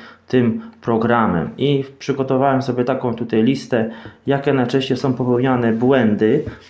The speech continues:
i chciałem, żebyście tych błędów uniknęli, składając do tego programu i jednocześnie odpowiadając na pytanie pana Piotra z Łomży, na co zwrócić uwagę.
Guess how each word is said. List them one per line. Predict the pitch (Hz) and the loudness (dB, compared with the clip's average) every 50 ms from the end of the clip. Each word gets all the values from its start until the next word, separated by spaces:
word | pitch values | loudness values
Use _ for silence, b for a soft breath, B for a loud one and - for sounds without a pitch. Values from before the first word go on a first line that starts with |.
| B | B
i | 131 131 | -4 -4
chciałem, | 127 - 147 139 147 147 139 | -2 0 0 2 2 2 2
żebyście | 123 127 127 131 127 - 131 | 2 2 0 0 -2 -2 -2
tych | 131 131 117 113 | 0 0 0 2
błędów | 127 131 127 123 131 127 - - | 2 2 2 4 2 0 -2 -2
uniknęli, | 135 135 127 127 - 175 175 160 139 110 101 | -2 -2 -2 -2 0 0 2 2 2 2 0
składając | - - - 120 110 123 123 123 120 110 104 110 | -2 -4 -4 -2 0 0 0 0 0 0 -2 0
do | 120 110 107 107 B B B B B _ _ | 0 0 0 0 B B B B B _ _
tego | - 113 120 120 120 113 113 113 - - - | -4 -2 -2 0 0 0 0 -2 -4 -10 -4
programu | - 120 117 127 127 139 151 165 180 180 175 | -2 -2 0 2 2 2 4 2 2 2 2
i | 170 185 | 2 2
jednocześnie | 185 175 170 165 165 - 175 170 - - 156 | 4 4 2 2 2 0 -2 -2 0 -2 -2
odpowiadając | - - - 147 147 147 151 147 143 143 143 | -2 -2 -2 -2 0 2 2 2 2 0 0
na | 143 135 | -4 -4
pytanie | - - 131 135 131 131 135 123 113 B B B B B B - | -2 -2 0 0 2 2 2 0 -2 B B B B B B -2
pana | 131 143 147 143 135 127 | 0 0 2 2 0 0
Piotra | - 143 135 127 131 - 131 117 113 113 113 - - - - | 0 0 0 2 2 0 0 0 0 -2 -4 -10 -14 -8 -4
z | 113 101 107 | -4 -2 0
Łomży, | 123 127 135 135 135 131 120 113 117 120 113 110 B B B B B B B B - | 2 2 4 4 4 2 2 2 2 2 2 2 B B B B B B B B -2
na | 135 147 143 | 0 0 0
co | - 139 | 0 -2
zwrócić | 117 - - 120 123 120 - 113 107 - - - - - | -4 -2 -2 -2 -2 0 0 -4 -4 -4 -6 -12 -8 -6
uwagę. | 110 110 110 92 90 90 87 | -6 -4 -2 -2 -4 -4 -6